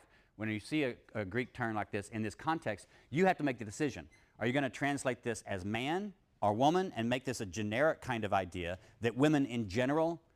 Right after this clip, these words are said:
are supposed to be subordinated to men in general? Or do you take the terms and translate them husband and wife? Both translations are fine as far as the Greek goes. And then you're taking that sort of inferiority, subordination complex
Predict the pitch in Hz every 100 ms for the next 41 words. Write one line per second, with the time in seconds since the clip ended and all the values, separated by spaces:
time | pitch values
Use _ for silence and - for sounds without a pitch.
0 | _ _ _ 127 131 127 123 - 113 135
1 | 135 131 127 113 135 131 127 113 113 104
2 | 113 143 147 151 143 151 156 156 151 _
3 | _ _ _ _ 160 175 143 147 120 98
4 | 127 131 113 _ - 139 135 - 120 131
5 | 123 120 107 123 110 110 107 104 135 135
6 | 107 107 107 139 190 131 - - 110 123
7 | - 127 107 139 123 101 98 196 220 101
8 | 87 87 - 98 110 95 92 101 98 92
9 | 90 95 - - _ - 117 135 156 127
10 | - 135 127 113 104 92 _ - 113 98
11 | 117 - 135 120 123 113 95 104 110 113
12 | 107 120 - 98 - _ - 117 107 -
13 | 101 -